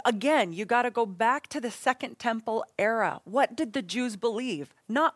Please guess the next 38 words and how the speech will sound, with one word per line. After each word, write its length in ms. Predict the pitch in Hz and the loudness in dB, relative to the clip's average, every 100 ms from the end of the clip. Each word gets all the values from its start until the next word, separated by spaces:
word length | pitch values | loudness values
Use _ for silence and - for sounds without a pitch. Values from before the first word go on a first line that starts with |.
| - | 0
only 320 | 285 285 247 | 0 0 0
what 220 | 220 226 | 0 -2
did 120 | 226 226 | -2 0
they 100 | 214 | 0
believe 320 | 220 220 208 | 0 -2 -2
of 160 | 196 | -4
the 100 | 220 | 0
Old 240 | 226 277 220 | 2 2 0
Testament 500 | 202 180 - 202 208 | 0 0 0 -2 -2
and 160 | 196 196 | -2 -2
books 240 | 208 - | -2 2
like 160 | 196 - | 2 2
Enoch, 300 | 254 277 254 - | -2 0 0 0
but 140 | - | -2
what 260 | 185 240 - | 2 0 0
did 160 | 240 | 0
they 100 | 233 | 2
believe 340 | 214 220 208 208 - | 2 0 0 -2 2
of 260 | 226 208 180 | 2 2 2
their 160 | 226 | 2
Messiah? 680 | 208 175 - 269 269 147 92 - - - | 2 -2 0 4 4 4 2 -4 -18 -6
This 260 | 214 262 294 | 0 0 0
is 140 | 294 | -4
where 160 | 233 247 | 0 2
we 100 | 233 | 2
get 160 | 202 226 | 2 0
into 240 | 214 214 | 0 -4
some 220 | - 208 | -6 -4
extremely 920 | 196 - - - 233 254 247 233 214 | -4 -6 -10 -8 -2 0 0 0 -2
important, 720 | 196 190 - 240 226 185 180 - - - - - | -6 -6 -4 0 0 -2 -8 -12 -18 -18 -18 -4
kind 200 | - 240 | 0 0
of 80 | 185 | 0
a 60 | |
threefold 800 | 180 - 233 269 262 - 233 214 | -6 -8 -4 0 0 2 2 2
answer 460 | - 214 220 - 196 | 0 -2 -2 -4 -4
that 180 | 190 - | -4 -2
they 140 | 180 | -2
had. 320 | 180 175 139 | 2 0 0